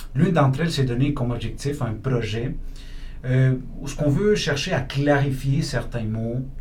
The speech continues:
termes, euh, culturels qui ne sont pas très clairs pour tout le monde. C'est une opportunité pour mieux comprendre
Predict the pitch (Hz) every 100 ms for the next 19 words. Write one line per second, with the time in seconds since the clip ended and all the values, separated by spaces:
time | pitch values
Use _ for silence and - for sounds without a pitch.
0 | - 123 127 117 110 113 104 - - -
1 | 170 135 - 127 131 156 165 151 135 165
2 | - 208 214 151 131 127 131 147 139 -
3 | - 104 98 98 95 98 - - - -
4 | - - 180 185 156 127 147 139 - 127
5 | - 135 - - - - - - - 131
6 | 117 131 160 165 143 131 147 147 165